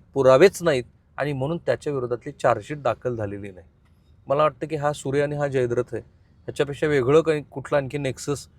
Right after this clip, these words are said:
ह्या सगळ्या प्रकरणामध्ये जे अंजली दमानी यांनी सामोरे आणलेलं आहे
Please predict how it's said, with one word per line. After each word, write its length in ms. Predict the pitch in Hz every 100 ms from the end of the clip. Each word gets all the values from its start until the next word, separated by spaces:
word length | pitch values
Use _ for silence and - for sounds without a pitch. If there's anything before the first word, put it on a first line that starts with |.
| _ _ -
ह्या 440 | 110 110 127 143 -
सगळ्या 280 | 123 131
प्रकरणामध्ये 600 | 135 123 127 127 127 127
जे 60 | 127
अंजली 340 | 123 113 131
दमानी 360 | 127 123 123 123
यांनी 180 | 123 123
सामोरे 360 | 131 110 123
आणलेलं 360 | 123 117 120 120
आहे 180 | 98